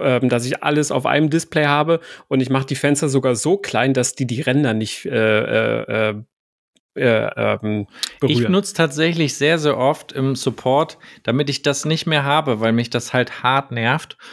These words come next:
Speaker 2: Und, äh, das ist eine sehr schöne, schnelle Funktion. Ähm, Control,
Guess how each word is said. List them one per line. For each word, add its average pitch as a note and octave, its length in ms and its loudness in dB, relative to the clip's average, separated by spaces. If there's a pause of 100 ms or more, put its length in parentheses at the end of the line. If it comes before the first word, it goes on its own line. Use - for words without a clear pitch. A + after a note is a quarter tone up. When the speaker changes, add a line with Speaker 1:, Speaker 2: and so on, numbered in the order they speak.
(200)
Speaker 2:
Und, B2 280 0 (100)
äh, B2 240 2
das B2 160 -4
ist D3 160 -4
eine C#3 140 2
sehr C3+ 440 2
schöne, D#3 380 0
schnelle C#3+ 380 0
Funktion. C#3 720 0 (420)
Ähm, C3 360 0 (260)
Control, D3+ 880 0